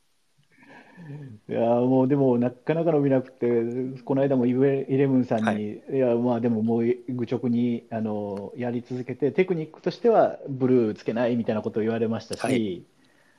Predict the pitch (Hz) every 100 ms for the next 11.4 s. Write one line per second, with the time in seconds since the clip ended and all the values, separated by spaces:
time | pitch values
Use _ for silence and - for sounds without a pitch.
0 | - 110 110 - 117 120 120 123 - 123
1 | 127 127 117 113 - 107 95 104 95 104
2 | 98 - 107 117 135 139 120 107 - -
3 | 110 110 117 120 113 107 104 101 104 101
4 | _ 120 107 - 110 104 90 - 107 107
5 | 107 101 127 127 104 104 101 110 107 104
6 | - - 98 101 - 92 98 90 95 104
7 | - - 101 101 104 98 107 - _ _
8 | _ _ _ _ _ _ _ _ _ _
9 | - 101 101 110 104 110 107 - - -
10 | - - _ _ - 196 - 147 135 131
11 | 127 - - 185